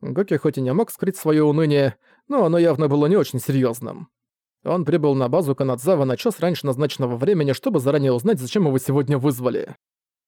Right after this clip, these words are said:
Но теперь в лучшем случае он узнает все лишь в последний момент и не сможет заранее настроиться на нужную тему. Однако он и не ждал, что сможет подготовить достаточно эффективные ответы,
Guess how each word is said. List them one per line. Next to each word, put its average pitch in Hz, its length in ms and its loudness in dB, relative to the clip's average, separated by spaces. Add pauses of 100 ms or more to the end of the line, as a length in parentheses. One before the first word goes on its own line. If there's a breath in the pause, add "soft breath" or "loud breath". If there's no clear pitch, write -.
Но 160 160 2
теперь 185 280 2
в 131 80 0
лучшем 196 320 0
случае 170 420 0
он 139 60 0
узнает 135 380 0
все - 180 -2
лишь 139 180 0
в - 60 -14
последний 135 380 -2
момент 127 540 -2 (180)
и 269 60 -2
не 233 120 2
сможет 135 300 0
заранее 127 300 0
настроиться 139 500 0
на 151 80 2
нужную 131 380 2
тему. 135 480 -4 (560)
Однако 139 360 -2
он 139 140 2
и 139 40 0
не 135 80 2
ждал, 131 280 0
что - 160 -6
сможет 139 280 -2
подготовить 135 460 0
достаточно 135 500 -2
эффективные 131 460 0
ответы, 147 500 0